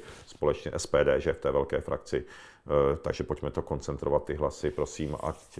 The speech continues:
ať to ovlivníme trošku. Tak, eh, jo, to je taky takový, takový dotaz, proč S P D, <laughs> to se musím teda opravdu pousmát, protože, eh, zastánci pětikoalice nebo ti pětikoaliční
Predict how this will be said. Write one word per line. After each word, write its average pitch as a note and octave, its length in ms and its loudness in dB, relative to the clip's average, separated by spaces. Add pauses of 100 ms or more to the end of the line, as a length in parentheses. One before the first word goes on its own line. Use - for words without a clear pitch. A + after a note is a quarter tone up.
(100)
ať - 440 -6
to D#2 120 2
ovlivníme F2 560 2
trošku. C#2 460 -6 (600)
Tak, D2 320 6 (480)
eh, E2 640 6
jo, B2 240 10
to G#2 100 6
je F#2+ 80 8
taky G2 240 2
takový, G2 520 0 (100)
takový - 260 0
dotaz, F2 420 4
proč F#2 240 0
S - 180 -2
P F#2 180 6
D, F#2+ 160 6 (640)
<laughs> - 640 -18
to - 100 -4
se A2 140 0
musím G#2+ 280 0
teda A#2 160 4
opravdu G#2 340 4
pousmát, F#2 580 4
protože, F#2+ 680 4
eh, E2 1400 2
zastánci F2+ 520 2
pětikoalice F#2 1040 6
nebo F2 300 4
ti F2 200 -2
pětikoaliční F2 1000 0